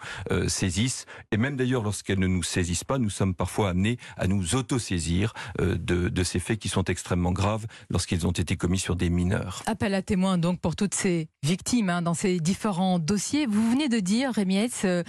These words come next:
Speaker 2: la vérité. Sauf qu'il n'y a aucune certitude sur la tenue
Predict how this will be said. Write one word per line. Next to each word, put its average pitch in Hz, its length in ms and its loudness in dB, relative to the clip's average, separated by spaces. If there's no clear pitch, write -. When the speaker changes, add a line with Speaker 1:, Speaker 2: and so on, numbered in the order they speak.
Speaker 2:
la 185 120 2
vérité. 202 600 0
Sauf - 260 -4
qu'il 269 320 0
n'y 208 120 2
a - 20 2
aucune 220 280 0
certitude - 680 0
sur 180 220 0
la 170 100 2
tenue 220 500 2